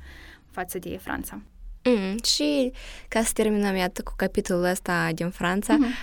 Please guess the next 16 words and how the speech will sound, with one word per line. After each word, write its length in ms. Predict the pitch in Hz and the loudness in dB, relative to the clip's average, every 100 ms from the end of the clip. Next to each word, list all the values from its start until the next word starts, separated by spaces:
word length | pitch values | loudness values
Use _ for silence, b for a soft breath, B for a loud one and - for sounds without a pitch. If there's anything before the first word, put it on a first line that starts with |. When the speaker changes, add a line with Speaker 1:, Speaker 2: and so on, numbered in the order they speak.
| B | B
Speaker 2:
care 220 | - 240 | 2 8
este 1040 | 233 220 - 202 190 190 180 175 175 - - | 8 8 2 2 4 2 2 0 0 -2 -4
cel 300 | - - 214 208 | 2 4 6 6
mai, 360 | 202 196 185 | 4 4 2
nu 160 | 185 185 | 0 -2
știu, 240 | - - | -4 -4
memorabil 720 | 175 214 214 202 190 180 175 | 2 6 6 8 8 8 4
lucru 200 | 165 170 - | -2 -4 -4
care 160 | 160 - | -6 -4
ți 100 | - | -4
s-a 60 | |
întâmplat 460 | 175 170 170 170 175 | -4 -4 -4 -4 -4
acolo? 400 | 175 - 175 175 | -6 -4 -4 0
Speaker 1:
Mhm. 320 | 262 240 226 | 0 0 -4
Speaker 2:
Sau 140 | 240 214 | -2 0
poate 300 | 220 214 | 0 0